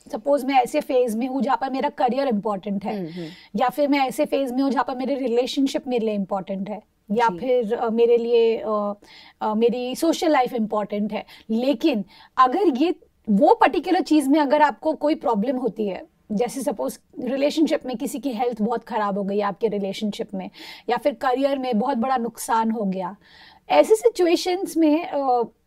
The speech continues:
Speaker 1: हमें कई लोग बोलते भी है कि आप शुक्रगुजार हो कि आपके पास एटलीस्ट ये तो है,
Speaker 2: हम्म, हम्म,
Speaker 1: आपके
Speaker 2: हम्म।
Speaker 1: पास एटलीस्ट,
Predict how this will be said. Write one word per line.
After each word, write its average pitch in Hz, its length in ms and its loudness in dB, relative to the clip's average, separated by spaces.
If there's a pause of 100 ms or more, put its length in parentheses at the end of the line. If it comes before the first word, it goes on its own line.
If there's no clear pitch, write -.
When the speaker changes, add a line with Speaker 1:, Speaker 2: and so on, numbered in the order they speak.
(420)
Speaker 1:
हमें 349 400 2 (120)
कई 311 160 4
लोग 311 200 4
बोलते 262 360 2
भी 330 140 4
है 330 120 6
कि 254 120 -4
आप 254 140 2
शुक्रगुजार 247 720 -2
हो 247 140 4
कि 269 160 -4
आपके - 240 -2
पास 254 240 -2
एटलीस्ट 247 440 -4
ये 226 120 6
तो 233 140 -2
है, 240 160 -4
Speaker 2:
हम्म, 214 300 -10
हम्म, 185 120 -8
Speaker 1:
आपके 175 220 -4
Speaker 2:
हम्म। - 60 -6
Speaker 1:
पास 262 180 -2
एटलीस्ट, 247 480 -4